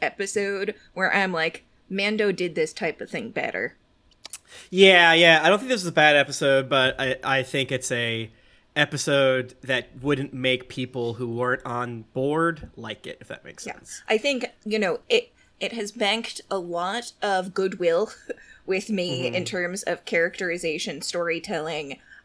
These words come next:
Speaker 1: I did not find, I did not think this episode was as high quality as the other episodes, but there were some very good moments in it.
Speaker 2: Yeah, the,
Speaker 1: And
Speaker 2: the, the scene and the location was, like, pretty rad.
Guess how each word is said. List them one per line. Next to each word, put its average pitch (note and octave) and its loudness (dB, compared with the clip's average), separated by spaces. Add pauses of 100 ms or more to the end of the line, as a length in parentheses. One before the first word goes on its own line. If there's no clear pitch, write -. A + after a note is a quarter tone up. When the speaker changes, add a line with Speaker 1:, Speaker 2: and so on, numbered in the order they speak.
Speaker 1:
I G3 2
did F3+ -4
not E3 -4
find, E3 -6 (140)
I F#3 2
did A3 -4
not G#3+ -4
think F#3+ -10
this F3 -8
episode E3 -4
was C#3 -4 (640)
as F#3 -2
high E3+ 0
quality D3 -4
as E3 -4
the E3+ -2
other C#3+ -2
episodes, D#3 -4 (200)
but G3+ 2
there F#3+ -2
were F3 -2
some F#3 -6
very E3 2
good D3+ -4
moments G#3+ -4
in B3+ -6
it. - -10 (400)
Speaker 2:
Yeah, G3 4
the, E3+ 0
Speaker 1:
And E3 -6
Speaker 2:
the, D3 -4
the C3+ -8
scene F#3 -4
and A#2+ -10
the A#2 -10
location A2 -12
was, G#2+ -20
like, - -18
pretty - -16
rad. - -18